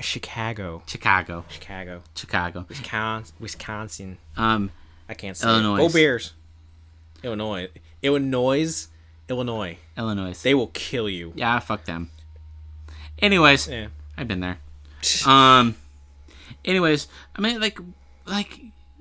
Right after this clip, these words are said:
Speaker 2: you'd think they would do Seattle or, you know, San Francisco?
Speaker 1: If they, okay, if they had a, if they
Speaker 2: Mexico?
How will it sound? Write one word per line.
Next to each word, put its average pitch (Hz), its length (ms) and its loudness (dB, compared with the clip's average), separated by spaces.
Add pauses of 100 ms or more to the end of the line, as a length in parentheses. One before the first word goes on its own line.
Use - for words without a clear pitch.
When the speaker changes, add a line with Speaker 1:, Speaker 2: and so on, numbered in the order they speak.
(720)
Speaker 2:
you'd 131 200 -6
think 156 180 -2
they 170 80 0
would 160 80 0
do 156 100 0
Seattle 135 520 -2
or, 104 480 -2
you 117 100 -4
know, 107 140 -2
San 131 240 -6
Francisco? 147 520 -8
Speaker 1:
If 170 160 4
they, 190 160 -2
okay, 156 200 2
if 147 240 4
they 208 140 2
had 202 200 0
a, 202 40 0 (220)
if - 0 -
they 156 100 2 (280)
Speaker 2:
Mexico? 269 300 2